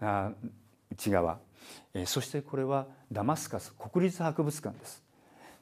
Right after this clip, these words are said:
で、これが、あ、ですね、その、お、有名な、あ、それぞれ作品なんですけども、実は千九百七十七年にですね、東京国立博物館で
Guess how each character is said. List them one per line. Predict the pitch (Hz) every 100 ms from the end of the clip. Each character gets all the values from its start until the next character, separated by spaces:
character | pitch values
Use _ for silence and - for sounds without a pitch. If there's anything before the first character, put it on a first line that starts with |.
| _ _ -
で、 | 95
こ | - 147
れ | 151
が、 | 160 143 - -
あ、 | 120
で | 107
す | 110
ね、 | 101 98
そ | -
の、 | 113 107
お、 | - 107 104 110 107 - - _ _ _ _ _ _ _ _ _ _ _ _ _ 139
有 | 160 190
名 | 196 185
な、 | 185 170 135
あ、 | 127
そ | 131
れ | 123
ぞ |
れ | 107
作 | - 104 120
品 | 113
な | 110
ん | 95
で |
す | 85
け | 92
ど | 90
も、 | 95
実 | 127 123 170
は | 135 127 - -
千 | 196 190
九 | 180
百 | 139 127
七 | 156 196
十 | 170 151
七 | 160 180
年 | 185 110
に | 95
で | 87
す | 95
ね、 | 92 85
東 | - 147
京 | 147 151
国 | 147 135 143
立 | 143 135
博 | 127 131
物 | 127 127
館 | - 92 85
で | 101 98